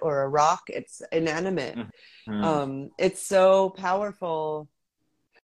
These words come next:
Speaker 1: What, when, what's coming up for me is also just th-, this invitation to people. If you get, if you, I think we push away the idea of death so very much in our culture,
Speaker 2: Mm-hmm.
Speaker 1: uh, at least in the United States.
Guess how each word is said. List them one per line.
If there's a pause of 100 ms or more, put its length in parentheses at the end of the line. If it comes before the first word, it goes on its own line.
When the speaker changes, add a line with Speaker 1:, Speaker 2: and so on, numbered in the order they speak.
(800)
Speaker 1:
What,
when,
what's
coming
up
for
me
is
also
just (120)
th-,
this
invitation
to
people.
If
you
get, (240)
if
you,
I
think
we
push
away
the
idea
of
death
so
very
much
in
our
culture,
Speaker 2:
Mm-hmm.
Speaker 1:
uh,
at
least
in
the
United
States.